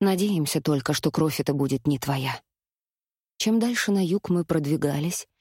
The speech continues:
тем пустыннее становилось вокруг. И вскоре мы оказались в четырех ли от места, где, как я знала, жило большинство членов королевской семьи. Примечание.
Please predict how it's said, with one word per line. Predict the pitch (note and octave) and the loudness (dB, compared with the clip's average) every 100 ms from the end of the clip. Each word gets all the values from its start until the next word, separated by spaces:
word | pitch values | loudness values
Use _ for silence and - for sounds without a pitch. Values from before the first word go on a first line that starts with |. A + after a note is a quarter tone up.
| _ _ _ | _ _ _
тем | G#3+ G#3 | 0 2
пустыннее | G#3+ - A3+ A3+ G#3+ | 0 2 2 2 2
становилось | G3+ F#3 F3+ E3+ F3+ F3 | 0 0 0 0 -2 -2
вокруг. | E3 D3+ - C#3+ - - _ _ _ _ - | -2 -2 -2 -4 -10 -18 _ _ _ _ -2
И | |
вскоре | F3 - G#3 A3+ F3+ | -2 0 0 2 4
мы | D#3+ G3 | 4 2
оказались | G3 F3+ D#3+ F#3 G3 F3+ - - | 2 0 2 2 0 -2 -6 -8
в | - | -2
четырех | - G3 E3 D#3+ D3 - | 0 2 2 2 0 0
ли | D3 F3 G#3 - _ _ | 2 2 0 -8 _ _
от | D#3+ - | -2 2
места, | F3+ A3+ - | 0 0 -2
где, | C#3 C#3+ | -2 -2
как | D3 - | -2 0
я | D3 | 0
знала, | C#3 D3+ F#3 G3 F3+ _ _ _ | 0 0 0 0 -4 _ _ _
жило | E3+ D#3+ A3 A#3 | -2 0 0 0
большинство | G#3 G#3+ - G3+ - D#3+ G#3 | 0 0 0 -2 -2 0 0
членов | - F3 F#3+ G3+ | 0 0 0 0
королевской | - D#3 C#3 C#3+ - | 0 0 0 -2 -2
семьи. | D#3 D#3 C3+ B2+ C#3 _ _ - | -2 -2 -4 -6 -10 _ _ 0
Примечание. | A#3 F#3 - D3+ C#3 C#3 D3+ | 2 2 0 -2 -2 -4 -6